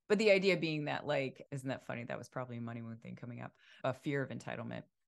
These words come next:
The idea being that, like, I think that for me, freedom is, like, when I'm free to choose to do what I wanna do, and when I'm free to, like, be and, and maybe spend or do whatever, like, that is pure wealth to me,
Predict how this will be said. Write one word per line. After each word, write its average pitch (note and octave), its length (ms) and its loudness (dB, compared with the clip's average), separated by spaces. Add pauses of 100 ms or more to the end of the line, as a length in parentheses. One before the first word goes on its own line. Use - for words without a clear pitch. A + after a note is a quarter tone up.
(140)
The G#3+ 220 6
idea G#3 320 8
being E3+ 300 0
that, C#3+ 200 0
like, C#3 260 0
I D3+ 80 4
think D#3 200 -2
that D3 300 2
for D3+ 100 -4
me, C#3 200 0
freedom C#3 560 0
is, C3 220 -6
like, B2+ 220 -6
when C#3+ 140 -2
I'm D3 120 0
free C#3 260 -6
to C3+ 100 -4
choose C#3 520 -4
to E3 100 -8
do D#3 120 -2
what C#3+ 100 2
I C3+ 80 4
wanna C3 260 -2
do, B2+ 460 -4 (300)
and C#3+ 100 -2
when C3+ 100 2
I'm C3+ 120 2
free C3+ 320 -4
to, C3 200 -8
like, B2 380 -4 (300)
be D3 440 2
and, B2+ 380 -2
and A#2+ 440 -2
maybe C3 240 -2
spend D3 580 0
or B2 100 -2
do B2+ 180 -4
whatever, B2 360 -2
like, B2+ 240 -6
that B2 200 0
is B2+ 160 -6
pure A#2 280 -10
wealth - 340 -10
to - 100 -16
me, - 260 -14